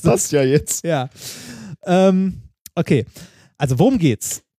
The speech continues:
Speaker 2: Ähm, wenn wir Menschen beobachten, also das, was Menschen machen, also deren Handeln und so weiter, dann, ob wir es wollen oder nicht, beurteilen wir die Person.
Speaker 1: Ja, das glaub ich.
Speaker 2: Sofort.
Speaker 1: Und ich
Speaker 2: Ne?
Speaker 1: glaube, in-, innerhalb von wenigen Sekunden, ne, wenn
Speaker 2: Äh,
Speaker 1: Leute
Speaker 2: genau.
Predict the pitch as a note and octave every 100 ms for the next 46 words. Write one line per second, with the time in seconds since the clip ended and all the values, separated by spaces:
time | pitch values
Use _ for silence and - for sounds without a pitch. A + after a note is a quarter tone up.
0 | _ F3 F#3 F#3 F#3 - D3 G#3+ C4 B3
1 | F#3 D#3+ B3 - - A#3 A#3+ D#3+ F3+ -
2 | F#3+ D3+ A#2 G2+ C3 B2+ C3+ D#3+ E3 -
3 | D3+ D3+ - B2 A#2+ C3+ - F4+ D#4 D3+
4 | C#3 C3+ C3+ G#2+ C#3+ G3 B3 A#3+ A3+ A3
5 | A#3 A3+ - - - D#3+ D#3+ D3+ E3+ -
6 | B2+ C#3+ A3+ C#4 G#3+ D#3+ D3 F#3+ - -
7 | - F#3 F3+ B2+ G#2+ G2+ G#2 - G#2+ G#2
8 | A2 A2+ G#2+ A#2+ C3+ - D3 - C3+ F#2+
9 | F#2+ - A#2+ A#2 B2+ C3+ C#3 C3+ C#3+ C#3+
10 | C#3 C3+ C3+ B2 C3 C#3+ B2+ B2 A#2 -
11 | A#2+ F#2+ F2+ A2 A2 G#2+ A2 G#3+ C#3 B2+